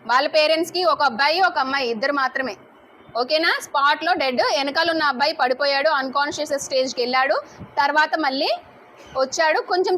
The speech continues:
చిన్న చిన్న దెబ్బలతో బయటపడ్డాడు. ఎవరైతే డ్రైవ్ చేశాడో ఆ అబ్బాయి అయితే స్పాట్ డెడ్. అర్థమైందమ్మా? So ఇక్కడ ఏం జరిగింది? ఎవరు బాధపడుతున్నారు? పేరెంట్స్ బాధపడుతున్నారు, అవునా?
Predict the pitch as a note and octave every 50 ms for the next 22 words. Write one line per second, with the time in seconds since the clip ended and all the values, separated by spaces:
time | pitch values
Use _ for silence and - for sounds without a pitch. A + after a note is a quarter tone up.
0 | - F4+ E4 F4 E4+ - F4+ F4+ E4 D#4 D4 C4 D4 D4 D4+ F#4 F4+ D4+ C#4+ C#4+
1 | C#4+ C#4+ D4 C#4 C#4 A#3+ G#3+ F#3 - - - - - - - - - - - -
2 | B3 C4+ D4 D#4+ E4 E4 F4+ F4 D#4+ D4+ D4 C#4+ D4+ D4+ D4+ E4 D#4+ E4+ E4 C#4+
3 | C4+ A#3+ C4+ E4+ D5 - - - A#3+ B3+ C4 B3+ A3+ C#4 D4 D4 C#4 C4+ C4+ D4
4 | E4 C5 D#5+ - - - - - - - - - - - - - - - - -
5 | - - - - C#4+ C#4+ D4 D4 A#3+ - F4 B3+ G#3+ E3+ - - - - - -
6 | - - - - - A3 A#3+ A#3+ D4+ E4+ F4 F4 E4+ D#4+ C#4+ C#4 C#4+ E4+ C5 -
7 | - - - - - - - - - - - - - - - - - A#3 A3+ D#4+
8 | E4 G4 A#4+ - - - - - - - - - - - - - - - - -
9 | - C4+ D#4+ D#4+ D#4+ D#4 D4 C4+ - - - - B3+ D4+ E4+ F4 F4+ F4 F4 E4+
10 | E4+ E4+ E4 E4 D#4 C#4+ C#4 D4+ D#4+ D#4 D#4+ D4+ D#4 D#4+ C#4 D#4 D4+ - D4+ D4+
11 | C#4+ C#4 F#3 - D#4+ D#4+ - - - - - - - - - - - - - -
12 | - - - - - - - - - - - C4+ C#4 D4 D#4+ F4 F#4+ A4+ D#4+ D#4
13 | C#4+ C4 C4+ C#4 B3+ - C4 B3+ - A#3 A3 G3+ G3 G3+ A3 C4+ D4 D4+